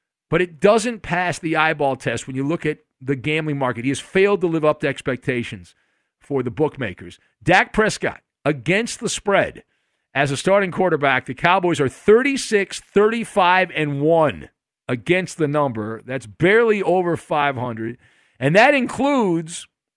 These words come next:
last season, before snap, crackle, pop knocked them out, the Cowboys were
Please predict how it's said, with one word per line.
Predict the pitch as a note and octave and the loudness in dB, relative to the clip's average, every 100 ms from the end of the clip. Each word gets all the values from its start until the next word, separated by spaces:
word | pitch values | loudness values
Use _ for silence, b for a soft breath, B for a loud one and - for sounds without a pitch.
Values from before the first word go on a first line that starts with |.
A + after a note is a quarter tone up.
| _ _ | _ _
last | A#2 D3 G#3+ D4 C4 | -2 2 4 4 2
season, | - D#3+ B2+ C3+ D3 | -2 -2 -2 -2 -4
before | C#3 - F3+ E3+ D#3 C#3+ | -6 -2 0 2 0 -4
snap, | - E3+ D#3+ E3 | -8 0 0 0
crackle, | - D#3+ - B2 | 0 0 0 -6
pop | - F#3 D#3+ - | 0 0 0 -2
knocked | D3 C#3+ - | -2 -2 -2
them | C3 | 0
out, | F#3+ E3+ C3+ C3 | 2 2 0 -4
the | |
Cowboys | B2+ E3 G3+ E3+ D3+ B2+ | -2 2 2 2 0 0
were | C3 | -4